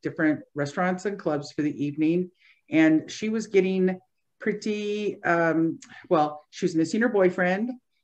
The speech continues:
And while she was having fun with her friends, she just really wanted to go home. And she made the decision to, uh, call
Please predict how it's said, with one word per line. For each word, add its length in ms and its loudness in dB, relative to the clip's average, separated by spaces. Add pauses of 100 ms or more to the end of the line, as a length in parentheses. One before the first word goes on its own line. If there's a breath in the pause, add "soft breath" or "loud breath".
(100)
And 320 6
while 140 2
she 140 -2
was 100 0
having 320 2
fun 220 0
with 100 -2
her 220 -2
friends, 460 2
she 160 -10
just 200 -4
really 240 2
wanted 380 2
to 200 -2
go 400 -2
home. 400 0 (400 soft breath)
And 160 0
she 120 -2
made 180 2
the 80 2
decision 640 0
to, 520 0 (880)
uh, 240 -6 (540)
call 560 0